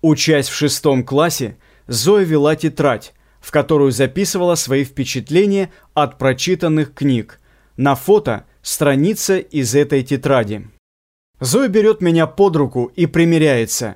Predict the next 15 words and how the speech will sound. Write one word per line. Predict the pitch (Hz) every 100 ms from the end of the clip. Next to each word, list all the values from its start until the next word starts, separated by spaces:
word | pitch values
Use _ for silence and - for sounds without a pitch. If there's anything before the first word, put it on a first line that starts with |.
| -
чтобы | - 160 151
попасть | 135 131 147 170 165 - -
в | 131
ногу. | 147 131 113 107 - _ _ -
Мы | 147 220 202
идём | 131 160 160 -
рядом. | 139 135 131 117 107 98 - _ _ _
Она | 143 160 190
очень | 196 190 190 175
выросла | 214 185 - 139
за | 117 143
последние | 147 139 - 160 147 139
два | 123 117 123
года. | 110 165 131 101 - _ _
Скоро, | - - 180 196 175